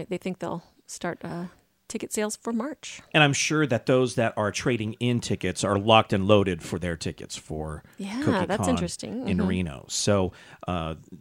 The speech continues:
Speaker 2: th-, I think this is a great way to do it. You know, to let, take care of those that wanna, that wanna trade in the tickets, take care of those that are waitlisters, and then you're gonna open up the rest to everybody else.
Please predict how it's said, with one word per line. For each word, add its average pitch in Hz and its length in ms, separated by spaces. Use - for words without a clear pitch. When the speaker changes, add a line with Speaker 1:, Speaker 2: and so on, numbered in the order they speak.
Speaker 2:
th-, 139 140
I 139 220
think 180 160
this 117 120
is 98 80
a 90 40
great 107 320
way 101 240
to - 160
do 90 240
it. 76 120
You 95 160
know, 90 300
to 110 140
let, 107 240
take 131 180
care 117 220
of 107 60
those 107 220
that 107 100
wanna, 98 200
that 92 200
wanna 92 180
trade 113 340
in 117 100
the 110 80
tickets, 110 480
take - 180
care 110 180
of 104 60
those 110 260
that 95 140
are 90 100
waitlisters, 117 800
and 110 240
then 107 240
you're 101 120
gonna 98 180
open 90 260
up 87 140
the 85 80
rest 85 260
to 80 180
everybody 85 380
else. 175 240